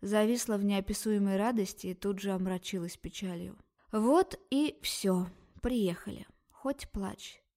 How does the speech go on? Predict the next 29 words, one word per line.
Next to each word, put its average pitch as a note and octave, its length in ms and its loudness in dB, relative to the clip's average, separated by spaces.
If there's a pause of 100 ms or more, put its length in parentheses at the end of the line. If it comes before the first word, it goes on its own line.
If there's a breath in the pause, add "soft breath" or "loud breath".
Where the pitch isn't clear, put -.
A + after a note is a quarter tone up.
(560)
Надоело A#3 760 0
ему? A3+ 360 0 (480 soft breath)
И C4 140 2
мне? D4 560 4 (360 soft breath)
Только B3 300 -2
вот A#3+ 180 -2
согласен B3+ 600 0
ли A3+ 100 -2
ты A3 160 -2
будешь A3+ 360 -4
на A3 120 -2
настоящую A3+ 760 -2
меня? A3 360 0 (600 soft breath)
Еще - 340 -4
я B3+ 60 0
готовить G#3 680 -2
не G3+ 120 0
умею. F#3+ 520 -2 (160)
Вздохнула A#3+ 680 2
и, G#3+ 300 0
почесав G3 600 -4
нос F3 200 -4
пальцами, F#3+ 640 -4 (380 loud breath)
надеясь, G3+ 500 2
что F3+ 520 0
не A3+ 300 4
получу G3 460 -2
по F#3 120 -6
нему, B3 340 0